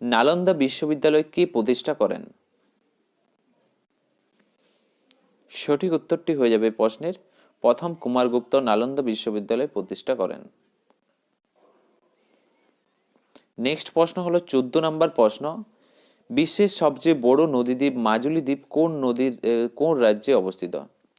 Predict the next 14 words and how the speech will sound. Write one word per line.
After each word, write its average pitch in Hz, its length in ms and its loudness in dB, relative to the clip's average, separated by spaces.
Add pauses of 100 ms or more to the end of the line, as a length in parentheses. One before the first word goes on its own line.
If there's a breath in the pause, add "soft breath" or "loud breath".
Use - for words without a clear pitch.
সরি, 117 260 -4 (100)
কোন 135 220 -2
রাজ্যে 104 320 0
অবস্থিত? 95 400 -6 (2000 soft breath)
মাজুলি 147 420 2
দ্বীপ 180 180 0
ফ্রেন্ডস 180 320 0
সঠিক 151 320 -2
উত্তর 156 260 0
হয়ে 156 120 6
যাবে 151 200 6
অসম 147 520 0
রাজ্যে 117 320 4
অবস্থিত। 120 420 0